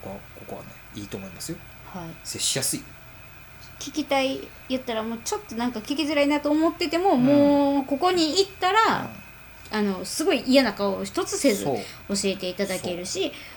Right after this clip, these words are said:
Speaker 2: ワインだけじゃないんですよね、あるのが。
Speaker 1: まあまあね。
Speaker 2: はい。他にも
Speaker 1: いっぱい、いっぱいあるけど、まあまあ。
Speaker 2: あるので、
Speaker 1: うん。
Speaker 2: あの、もしワイン苦手な方でもね、あの、行っていただけるとは思います。
Speaker 1: うん。
Speaker 2: 全然その焼き物と、あの、
Speaker 1: うん。
Speaker 2: お料理と他のお酒でも全然ね、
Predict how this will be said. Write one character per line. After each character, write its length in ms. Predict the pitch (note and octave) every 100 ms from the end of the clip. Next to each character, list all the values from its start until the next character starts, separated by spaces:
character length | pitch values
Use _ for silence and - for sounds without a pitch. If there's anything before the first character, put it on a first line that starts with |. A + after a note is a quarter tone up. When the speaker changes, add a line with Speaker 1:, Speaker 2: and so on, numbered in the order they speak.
| -
Speaker 2:
ワ 100 | G4
イ 80 | C#5
ン 60 | B3
だ 80 |
け 80 | A#3
じ 60 | G#3
ゃ 40 |
な 60 | F#3
い 60 |
ん 40 | B3
で 60 |
す 80 | G#3
よ 60 | G3
ね、 160 | G3+ G3+ - - -
あ 100 | -
る 80 | F#3+
の 80 | -
が。 80 | - - - D#3
Speaker 1:
ま 80 | D3
あ 20 |
ま 140 | C#3+
あ 40 | F#2
ね。 60 |
Speaker 2:
は 80 | B3
い。 100 | - -
他 180 | - F4+
に 80 | F4+
も 60 | B3+
Speaker 1:
い 60 |
っ 40 | -
ぱ 80 |
い、 40 | D3
い 20 |
っ 40 |
ぱ 80 | E3+
い 20 | C#3
あ 20 |
る 60 | C3+
け 80 | G#2+
ど、 140 | A#2
ま 40 |
あ 260 | F#2 - A#2+
ま 80 | A#2
あ。 20 |
Speaker 2:
あ 40 | A3
る 60 | A3
の 140 | G3
で、 220 | F#3 F3+ -
Speaker 1:
う 20 |
ん。 40 | G#3
Speaker 2:
あ 80 | G#3
の、 200 | F#3+ F#3+
も 300 | C4 D#4 F#4+
し 100 | C#4
ワ 100 | C#4
イ 60 |
ン 60 | A3+
苦 180 | A3 C4+
手 100 | F4+
な 100 | A3
方 240 | G3+ G3+
で 100 | -
も 120 | -
ね、 180 | A3+ G#3 - -
あ 120 | G#3
の、 120 | G#3
行 120 | A3+ -
っ 40 |
て 80 | C4
い 100 | A3
た 80 | G#3+
だ 120 | G#3+
け 100 | G#3
る 100 | G3
と 80 | F#3
は 80 |
思 140 | F3+ F#3
い 40 |
ま 120 | -
す。 120 | G#3+ F#3+
Speaker 1:
う 20 |
ん。 20 |
Speaker 2:
全 160 | B3+ C4+
然 220 | C4 B3+
そ 80 | B3+
の 120 | B3+
焼 160 | A#3+ A#3+
き 80 | C4
物 320 | C4 B3+ B3 - - - -
と、 260 | A#4 F#4 - -
あ 80 |
の、 80 | G#3
Speaker 1:
う 20 | G#3+
ん。 20 |
Speaker 2:
お 20 |
料 140 | C#4
理 80 | G3+
と 200 | G3+ D4+
他 240 | G3 G3+ A3
の 340 | A3+ A3+ G3+ - - - -
お 60 |
酒 180 | A#3 A3
で 60 | B3
も 100 | F3+
全 160 | A3+
然 160 | G#3+ A3+
ね、 120 | C4